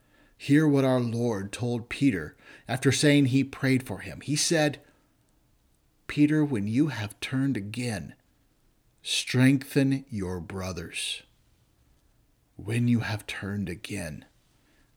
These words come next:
That is, Peter, when you have repented. When the rooster crowed as Peter was talking, our Lord turned and set his loving gaze upon Peter,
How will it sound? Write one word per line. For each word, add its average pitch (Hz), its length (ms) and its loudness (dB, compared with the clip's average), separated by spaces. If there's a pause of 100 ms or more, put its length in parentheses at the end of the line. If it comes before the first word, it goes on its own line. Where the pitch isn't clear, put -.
That 131 160 2
is, 123 180 -2
Peter, 151 480 4
when 120 200 -2
you 147 180 8
have 131 200 2
repented. - 680 -6 (600)
When 151 180 10
the 151 100 10
rooster 143 400 8
crowed 156 400 4
as 117 160 0
Peter 151 320 2
was 117 160 -2
talking, 143 480 2
our 143 220 4
Lord 131 400 6
turned 143 320 0
and 101 180 -2
set 127 280 -2
his 101 200 -6
loving 135 840 2
gaze 113 480 -2
upon 85 380 -6
Peter, 110 460 -2